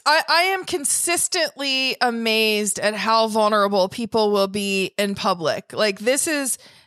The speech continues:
not only a Zoom, but it's also live streamed for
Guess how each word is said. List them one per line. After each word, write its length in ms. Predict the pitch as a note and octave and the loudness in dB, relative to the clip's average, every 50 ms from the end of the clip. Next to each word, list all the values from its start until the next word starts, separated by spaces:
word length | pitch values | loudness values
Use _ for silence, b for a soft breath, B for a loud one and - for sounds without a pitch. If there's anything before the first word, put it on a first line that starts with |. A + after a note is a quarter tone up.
| b | b
not 260 | A#3 A3+ A#3 B3 C4+ | 0 2 4 4 4
only 400 | C4+ C4+ C4 B3+ B3 B3 A#3+ A#3 | 4 4 2 2 0 0 0 2
a 120 | E3 - A3 | 2 2 0
Zoom, 320 | G#3+ G#3+ A#3+ B3 B3+ B3 | 0 0 0 0 0 0
but 100 | A#3 A3 | 0 0
it's 180 | G#3+ G#3+ G#3 - | 0 0 2 2
also 340 | A#3 A#3 A#3 - B3+ A#3 G#3+ | 2 2 2 2 0 0 2
live 380 | G3+ G3+ G3+ G3+ G#3 A3 A3 | 2 2 2 2 2 0 0
streamed 680 | - - - A3+ G#3+ G3+ F#3+ F#3 F3+ F#3 F#3+ G3 - - - _ | -2 -4 -2 0 0 0 0 0 0 -2 -2 -4 -6 -6 -8 _
for 640 | - - - A#3+ G#3+ G#3 G3 F#3+ F3+ F3+ F#3 G3 - | -14 -8 -2 0 2 2 4 4 4 4 4 2 0